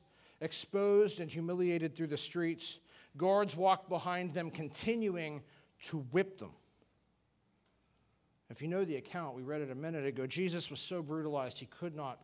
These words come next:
carry the cross the whole way. A man from the crowds had to be dragged out to carry the beam to Calvary.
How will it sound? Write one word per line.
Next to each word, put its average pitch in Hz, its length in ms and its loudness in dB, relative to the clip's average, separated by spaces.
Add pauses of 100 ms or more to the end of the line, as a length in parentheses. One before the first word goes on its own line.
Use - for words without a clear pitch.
(140)
carry 151 240 -4
the 110 80 -10
cross 123 600 -8 (600)
the - 80 -8
whole 127 240 -2
way. 107 200 -6 (880)
A 120 60 -10
man 131 180 -4
from 120 140 -8
the 117 80 -8
crowds 131 400 -2
had 123 100 -4
to 110 80 -8
be 110 100 -10
dragged 113 380 -10
out 117 240 -8 (600)
to - 100 -16
carry 135 260 -6
the 113 80 -10
beam 120 360 -6
to - 100 -10
Calvary. 107 460 -4